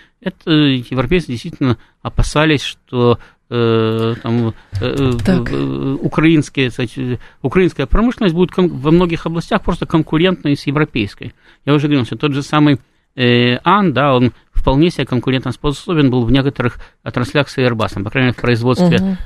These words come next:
Speaker 1: э, транспортной авиации.
Speaker 2: Конечно.
Speaker 1: Вплоть до того, что Airbus крал этот самый проект Ан-семьдесят, по сути дела,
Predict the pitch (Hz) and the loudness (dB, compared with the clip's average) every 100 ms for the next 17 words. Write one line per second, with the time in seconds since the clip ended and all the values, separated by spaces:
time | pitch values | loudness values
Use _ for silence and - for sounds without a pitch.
0 | - 120 120 117 117 117 113 131 113 110 | -8 -2 2 4 2 0 -2 -2 -2 -4
1 | 104 110 113 107 95 208 190 156 160 - | -4 -2 0 0 0 0 0 -2 -10 -16
2 | - 160 147 143 143 165 156 135 127 120 | 0 0 2 -2 -2 -2 -2 0 0 0
3 | 139 135 - - 131 127 120 - - 104 | 0 -2 -6 -4 -2 -2 -4 -12 -8 -6
4 | 104 - 117 120 - 110 110 160 151 117 | -4 -2 0 0 -2 -6 -2 0 0 0
5 | 110 - - - 104 107 101 101 | -8 -12 -10 -10 -8 -6 -4 -6